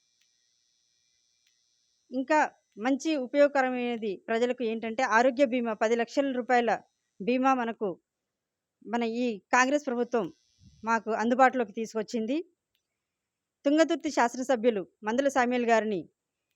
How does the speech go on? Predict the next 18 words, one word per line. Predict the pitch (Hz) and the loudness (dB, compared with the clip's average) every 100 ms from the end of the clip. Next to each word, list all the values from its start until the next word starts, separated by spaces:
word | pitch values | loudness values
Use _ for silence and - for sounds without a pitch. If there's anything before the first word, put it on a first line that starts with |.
| _ - | _ 0
యాభై | 233 240 254 | 4 6 4
ఒక్క | 254 226 | 4 0
వెజ్-, | 220 208 226 | 0 -2 0
మెజారిటీతో | 220 285 277 262 269 - 220 | 4 4 4 2 2 0 -2
మేము | 240 233 247 | 0 4 6
ఏ | 247 | 6
విధంగానైతే | 254 277 294 277 262 269 185 - _ _ _ _ _ _ 202 202 _ _ 196 | 4 4 4 4 4 4 4 0 _ _ _ _ _ _ -18 -18 _ _ 2
గెలుప్-, | 247 220 _ _ 202 | 2 2 _ _ 0
గెలిపించుకున్నామో | 240 233 254 - 247 233 220 262 415 _ _ _ _ _ _ | 0 0 -4 -2 0 2 2 0 -2 _ _ _ _ _ _
అంతే, | 233 262 311 - - _ _ _ - | -2 4 6 4 -2 _ _ _ -14
అంతకంటే | 202 226 269 277 302 277 | -8 -2 0 2 4 4
ఎక్కువ | 262 302 247 - _ _ _ _ _ _ _ - | 4 4 4 2 _ _ _ _ _ _ _ -2
కష్టపడి | 233 - 240 240 220 190 _ _ _ _ _ - | 0 0 2 4 4 0 _ _ _ _ _ -6
మేము | 233 233 220 185 _ _ _ _ _ _ _ - | -4 -2 -4 -8 _ _ _ _ _ _ _ -4
భువనగిరి | 208 269 285 269 | 2 4 4 4
అభ్యర్థి | 214 247 214 220 - _ _ _ - | 4 2 2 -2 -4 _ _ _ -10
మా | 202 185 180 | -8 -6 -4
చామల | 262 254 269 | 0 2 2